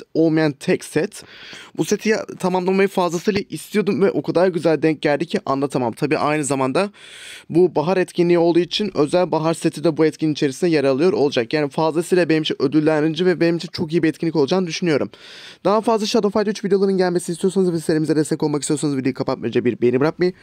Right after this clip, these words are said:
kanalımıza da hala abone değilseniz abone olup bildirimleri açmayı unutmayın ki hem kanalımıza ciddi anlamda destek olmuş olursunuz hem de başka oyun serilerimizden ve içeriklerimizden haberdar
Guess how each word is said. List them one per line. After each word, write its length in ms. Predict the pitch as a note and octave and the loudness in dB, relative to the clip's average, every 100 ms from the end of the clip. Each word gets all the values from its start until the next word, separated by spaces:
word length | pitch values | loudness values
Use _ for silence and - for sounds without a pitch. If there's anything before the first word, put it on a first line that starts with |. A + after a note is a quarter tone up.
| - | -8
kanalımıza 300 | D#3 C#3 C3 | -4 0 0
da 100 | C#3+ | 0
hala 220 | C3 D#3 F3 | 0 0 0
abone 180 | F#3 | 0
değilseniz 400 | F3 F3+ F#3+ F#3+ - _ _ _ _ _ | 0 0 -2 -4 -10 _ _ _ _ _
abone 240 | - D3+ F3+ | -6 0 0
olup 120 | E3+ | 0
bildirimleri 260 | F3 F3+ | 0 2
açmayı 240 | F3 F3+ F#3+ | 0 0 -2
unutmayın 200 | F3 F#3 | 0 0
ki 200 | - G3+ - _ _ | 0 -2 -6 _ _
hem 160 | D#3 D#3 | -4 -2
kanalımıza 380 | D#3+ C#3 C#3 | 0 0 0
ciddi 240 | D#3 D#3 F#3 | -4 -2 0
anlamda 240 | F3 D#3+ | 0 -2
destek 260 | E3+ - - | -4 -4 -4
olmuş 180 | F3 F#3 | -2 -2
olursunuz 260 | E3+ D3+ | -2 -2
hem 60 | D3+ | -2
de 100 | C3 | 0
başka 260 | B2 - | -2 0
oyun 60 | D#3+ | 0
serilerimizden 500 | D#3 C3+ B2+ B2+ C3 | 2 0 0 0 0
ve 40 | |
içeriklerimizden 460 | B2 A2 A2+ A2+ D3 | -2 -2 -4 -2 -2
haberdar 400 | A#2+ A2+ B2 C#3+ | 0 0 0 -2